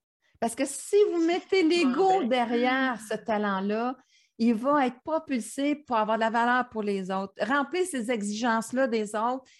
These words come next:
Speaker 1: et c'est là où est-ce que tout le monde
Speaker 2: Mhm.
Speaker 1: prend son mur.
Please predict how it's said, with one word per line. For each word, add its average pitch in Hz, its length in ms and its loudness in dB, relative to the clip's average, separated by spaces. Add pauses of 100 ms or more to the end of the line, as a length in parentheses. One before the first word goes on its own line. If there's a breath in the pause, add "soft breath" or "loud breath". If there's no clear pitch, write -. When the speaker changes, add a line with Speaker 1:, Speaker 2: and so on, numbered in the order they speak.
(280 soft breath)
Speaker 1:
et 262 220 -2
c'est 254 240 0
là 311 420 2
où 240 220 0
est-ce 277 260 -2
que 190 140 -10
tout 196 240 -10
le 285 60 0
monde 269 260 0
Speaker 2:
Mhm. - 60 -20
Speaker 1:
prend 226 440 -6
son 202 300 -4
mur. 202 320 -4